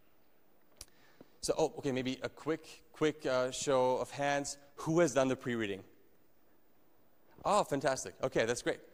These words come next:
Most people. Not all people, though. <laughs> So for those of you who ha-, have not done it, please go ahead and do it. We'll go, we will quickly grow, go through H T M L now. But if you've done the pre-reading, uh, you already know more about the details of the different elements we're gonna talk about.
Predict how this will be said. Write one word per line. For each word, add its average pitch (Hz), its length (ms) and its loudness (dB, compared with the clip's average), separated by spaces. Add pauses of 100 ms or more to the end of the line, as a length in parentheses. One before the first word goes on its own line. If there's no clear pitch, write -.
(420)
Most 156 240 4
people. 98 300 -8 (100)
Not 143 180 6
all 139 140 6
people, 107 260 -6
though. 90 240 -8
<laughs> - 40 -20 (800)
So 135 180 2
for 139 100 2
those 190 200 4
of 185 160 2
you 180 100 8
who 165 100 8
ha-, 151 280 8
have 143 140 2
not 143 220 4
done 123 160 4
it, 117 160 0 (300)
please 175 220 2
go 156 160 8
ahead 147 140 6
and 131 100 0
do 113 160 2
it. 110 100 0
We'll 120 80 0
go, 139 120 0 (220)
we 139 100 0
will 151 140 4
quickly 185 520 0
grow, 131 300 4
go 135 260 0
through 117 440 0 (720)
H 147 180 2
T 143 60 2
M 127 80 2
L 123 120 6
now. 104 360 0 (160)
But 135 100 -4
if 123 60 -4
you've 135 120 -8
done 180 140 4
the 196 60 2
pre-reading, 127 640 0 (360)
uh, 120 360 6 (240)
you 143 140 2
already 156 200 4
know 147 180 8
more 135 280 6
about 123 180 2
the 117 60 -6
details 104 640 -4 (220)
of 117 200 2
the 113 260 4
different 117 260 -4
elements 104 320 -2
we're 98 40 -12
gonna 101 120 -4
talk 92 220 -6
about. 95 180 -10